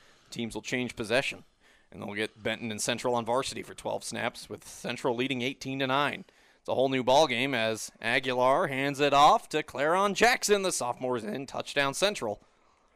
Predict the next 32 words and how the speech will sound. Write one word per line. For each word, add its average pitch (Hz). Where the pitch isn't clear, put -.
So -
the 117
Central 113
J 123
V 135
makes 123
the 131
most 120
of 117
this 165
opportunity. 143
Again, 117
this 131
won't 175
count 180
toward 180
the 160
score 190
or 180
the 180
result. 131
The 117
J 127
V 135
and 117
subs, 123
their 120
snaps 117
are, 110
again, 107
uncounted 127
snaps. -